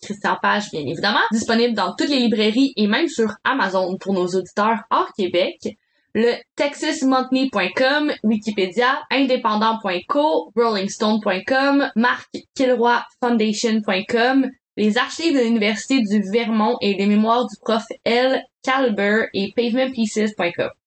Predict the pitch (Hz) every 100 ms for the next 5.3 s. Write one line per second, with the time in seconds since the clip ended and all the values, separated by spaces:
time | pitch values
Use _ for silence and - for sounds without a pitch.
0 | _ - 240 233 277 339 440 269 226 208
1 | 277 240 208 277 _ - 196 190 208 277
2 | 285 320 - 226 220 262 - _ - 185
3 | 202 233 294 294 359 269 262 233 208 190
4 | 185 269 269 - 330 381 - 277 247 202
5 | 208 233